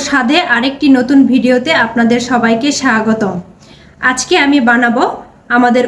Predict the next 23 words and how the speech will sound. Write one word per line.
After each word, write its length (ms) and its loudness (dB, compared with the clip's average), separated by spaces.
উত্তরবঙ্গের 680 0
জনপ্রিয় 520 2
মাছের 280 0
পোলাও। 320 0
মাছের 380 0
পোলাও 280 0
রেসিপিটি 500 0
খুবই 260 2
সহজ। 300 0
এই 80 2
সহজ 260 2
রেসিপিটি 480 0
শিখতে 320 -2
চাইলে 280 0
ভিডিওটি 460 2
না 80 2
টেনে 240 -2
সম্পূর্ণ 420 2
দেখতে 220 -2
থাকুন। 300 -4
আমি 160 4
এখানে 300 0
নিয়েছি 420 2